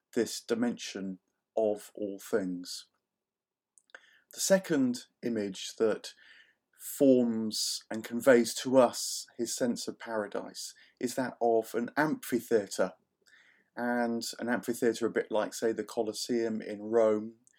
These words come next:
with tiered seats. But this amphitheatre is slightly different. Um,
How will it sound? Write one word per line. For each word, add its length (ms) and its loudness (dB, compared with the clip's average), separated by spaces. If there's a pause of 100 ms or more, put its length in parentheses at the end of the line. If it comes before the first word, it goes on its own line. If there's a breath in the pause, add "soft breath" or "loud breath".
(280 soft breath)
with 220 -4
tiered 720 2
seats. 840 -2 (640 soft breath)
But 140 6
this 300 6
amphitheatre 580 -2
is 140 -2
slightly 380 -4
different. 540 -2 (600 soft breath)
Um, 340 -2